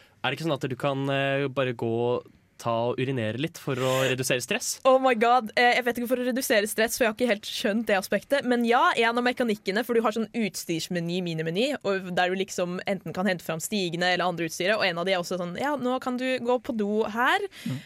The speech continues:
Speaker 2: og ikke bare kan du liksom tisse på ting, men når, der du tisser, så dukker det opp en liten sopp. Som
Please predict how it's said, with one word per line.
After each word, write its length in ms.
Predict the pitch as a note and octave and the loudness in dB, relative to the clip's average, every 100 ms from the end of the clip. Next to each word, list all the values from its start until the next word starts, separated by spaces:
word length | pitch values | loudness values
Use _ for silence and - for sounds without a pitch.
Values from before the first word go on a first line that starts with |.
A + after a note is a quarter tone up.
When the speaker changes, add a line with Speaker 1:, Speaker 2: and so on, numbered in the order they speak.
| - | -2
Speaker 2:
og 180 | C4 C4 C#4+ | 4 4 2
ikke 180 | D4 | 0
bare 180 | C4+ A3+ | 2 2
kan 140 | A#3 A3+ | 2 0
du 40 | |
liksom 280 | G#3+ G#3+ G#3+ | 0 0 -2
tisse 420 | - - F#3 E3 F#3 | -2 -4 0 0 2
på 240 | F#3+ F3 | 0 0
ting, 360 | B3 C4 D4 A3 | 0 -2 -2 0
men 220 | A3 A3 | 0 0
når, 520 | A#3+ A#3 A3 G3+ G#3 | -2 0 -2 -4 -2
der 160 | A#3 G#3+ | 2 2
du 80 | A#3 | 0
tisser, 320 | - A#3 B3+ | -4 -2 -2
så 140 | B3 A3 | -2 -2
dukker 280 | C4 - | -4 0
det 20 | F#3+ | -2
opp 180 | - | 0
en 220 | G#3 G#3 G#3+ | -2 0 0
liten 340 | G3+ - F#3 | -2 -8 -8
sopp. 240 | - F3 D#3+ _ - - _ - F#3+ - - - - _ | -6 -8 -10 _ -20 -20 _ -14 -12 -12 -20 -20 -20 _
Som 580 | - A#3 A#3+ A3+ G#3+ | -2 0 2 2 2